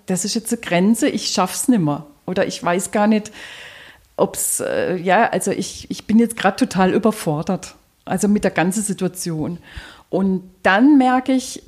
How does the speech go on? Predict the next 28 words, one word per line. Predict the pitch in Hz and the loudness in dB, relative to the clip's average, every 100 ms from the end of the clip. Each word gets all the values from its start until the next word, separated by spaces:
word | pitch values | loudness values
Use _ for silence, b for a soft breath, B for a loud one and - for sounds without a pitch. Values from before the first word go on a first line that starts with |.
| - | -2
äh, | 190 202 | 2 4
ist | 208 220 | 2 0
natürlich | 208 214 202 - | 0 0 2 0
auch | 180 | -2
Betroffenheit | 208 208 202 196 185 170 - | -2 -2 0 0 -2 -4 -4
bei | 165 | -4
ihm, | 185 214 302 392 - | 0 2 2 0 -10
logischerweise. | 202 208 226 226 202 196 233 240 277 - B B B B B | -8 -6 -4 -4 -2 -2 -2 -2 -4 -4 B B B B B
Aber | - - 190 196 233 330 330 - - _ _ | -10 0 4 4 6 4 2 -4 -20 _ _
im | 233 220 | 2 2
Gespräch | 196 - - 202 247 - - | 2 -4 0 4 4 2 -2
dann | 359 175 - | 0 0 -2
auf | - - | -6 -2
einmal | 175 220 226 | 2 4 4
merke | 196 196 190 | 2 0 -2
ich, | 175 | -8
„Ach, | |
so | 151 147 | -8 -8
schlimm | - 165 | -6 -4
ist's | 156 - | -4 -6
eigentlich | 147 151 160 - | -4 -4 -6 -4
dann | 170 156 | -4 -2
doch | 156 - | -4 -4
nicht.“ | 180 - | -4 -2
Aber | 185 196 | 0 0
es | - 202 | 2 2
musste | 214 214 233 143 | 2 2 0 -2
raus. | 147 151 160 - | -2 -2 -2 -4